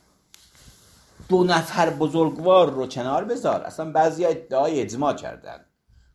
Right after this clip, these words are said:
گفتن این اجماعی، این نوع سج هم جایزه. خلاصه اینم سج شکاریه دیگه، چه فرق می‌کنه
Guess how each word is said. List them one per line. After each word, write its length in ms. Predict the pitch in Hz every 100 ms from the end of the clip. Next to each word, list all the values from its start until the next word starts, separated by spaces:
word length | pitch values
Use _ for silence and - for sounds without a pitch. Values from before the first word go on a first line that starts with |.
| _
گفتن 320 | 120 - 160
این 140 | 165
اجماعی، 640 | 127 127 120 127 127 175 180
این 300 | 113 107 95
نوع 160 | 92 90
سج 280 | - 80
هم 240 | 69 85 76
جایزه. 640 | 80 73 80 73 71 - _ _ _ _ _ _ _ _ -
خلاصه 380 | 98 101 -
اینم 280 | 127 123 113
سج 300 | - 95 104
شکاریه 640 | 107 107 - 87 123 180
دیگه، 240 | - 151 -
چه 160 | -
فرق 320 | 156 190 113 78
می‌کنه 380 | - 85 69